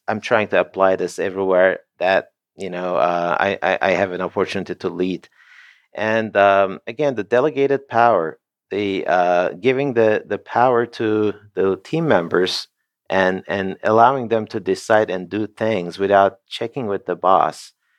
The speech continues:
is an important thing, is an important feature that I'm trying to integrate into the new thinking. And, and also, um,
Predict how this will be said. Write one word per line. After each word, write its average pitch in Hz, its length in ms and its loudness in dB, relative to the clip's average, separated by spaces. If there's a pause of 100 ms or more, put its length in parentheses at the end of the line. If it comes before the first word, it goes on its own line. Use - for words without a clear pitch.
(160)
is 95 160 -8
an 107 80 2
important 123 560 -2
thing, 80 340 -4 (300)
is - 100 -16
an 104 80 2
important 101 460 0
feature 95 380 -4
that 92 140 -2
I'm 98 140 4
trying 95 440 -2
to 95 300 2 (320)
integrate 98 540 -2
into 90 220 -8
the 90 100 -6
new 92 240 -2
thinking. 87 640 -2 (480)
And, 104 240 0
and 117 120 -4
also, 143 520 0
um, 110 340 2